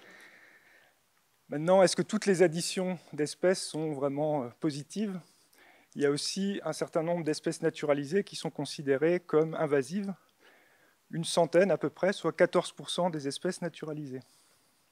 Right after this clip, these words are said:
Alors pour faire le bilan plus précisément de ces espèces-là, nous sommes allés sur le terrain mesurer leurs impacts avec des différents étudiants que j'ai encadrés ces dernières années.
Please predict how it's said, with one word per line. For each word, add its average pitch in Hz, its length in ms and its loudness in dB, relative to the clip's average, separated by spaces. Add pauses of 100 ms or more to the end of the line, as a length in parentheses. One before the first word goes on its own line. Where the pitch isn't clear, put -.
(1600)
Alors 151 220 2
pour - 140 -14
faire 196 160 8
le 175 80 6
bilan 175 380 4
plus - 200 -12
précisément 170 560 0
de - 40 -4
ces 143 200 -4
espèces-là, 160 500 -4
nous 175 100 -4
sommes 151 220 -2
allés 160 140 2
sur - 180 -4
le 165 100 2
terrain 160 360 2
mesurer 165 380 0
leurs 151 200 2
impacts 151 520 -4
avec 139 220 -10
des 135 200 -6
différents 151 360 0
étudiants 156 480 -2
que - 140 -10
j'ai 135 120 -4
encadrés 139 460 -4
ces - 160 -10
dernières 131 380 -4
années. 156 260 -6